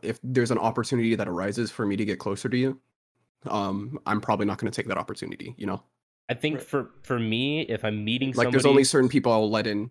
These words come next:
Speaker 1: into the, like, closer circles,
Speaker 2: Yeah,
Speaker 1: you know?
Speaker 2: yeah, yeah. For me, if I'm meeting somebody for the first time, it's literally all off vibes. I don't, I can't
Speaker 3: Yeah.
Speaker 2: explain it in words,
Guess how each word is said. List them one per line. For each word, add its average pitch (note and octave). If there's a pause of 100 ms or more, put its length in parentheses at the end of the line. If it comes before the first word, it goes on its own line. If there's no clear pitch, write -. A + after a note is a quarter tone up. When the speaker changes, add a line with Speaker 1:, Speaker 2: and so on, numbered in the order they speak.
Speaker 1:
into A#2
the, G#2+
like, G2+
closer G#2+
circles, G#2
Speaker 2:
Yeah, A2+
Speaker 1:
you G2+
know? G2+
Speaker 2:
yeah, F2+ (140)
yeah. G2+
For C#3+
me, D#3+
if B2+
I'm B2+
meeting B2+
somebody B2+
for A#2+
the G#2+
first A2+
time, G#2+ (440)
it's C3
literally D#3
all A#2+
off G2+
vibes. F2
I G#2
don't, B2+
I A2+
can't C#3
Speaker 3:
Yeah. A#2
Speaker 2:
explain A2
it B2
in G2+
words, A2+